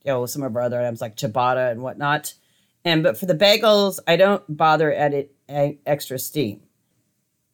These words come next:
In har-, harder crusted breads, or if you want a harder crusted bagel,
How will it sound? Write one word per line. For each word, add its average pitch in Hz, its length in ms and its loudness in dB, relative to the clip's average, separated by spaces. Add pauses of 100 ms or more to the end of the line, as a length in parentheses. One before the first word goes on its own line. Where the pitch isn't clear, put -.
(200)
In 185 180 2
har-, - 360 -4
harder 285 400 2
crusted 240 400 -2
breads, 170 420 2
or - 80 -4
if - 80 -6
you 175 80 -6
want 180 160 0
a 135 40 -2
harder 185 360 0
crusted 175 500 -6 (120)
bagel, 156 560 0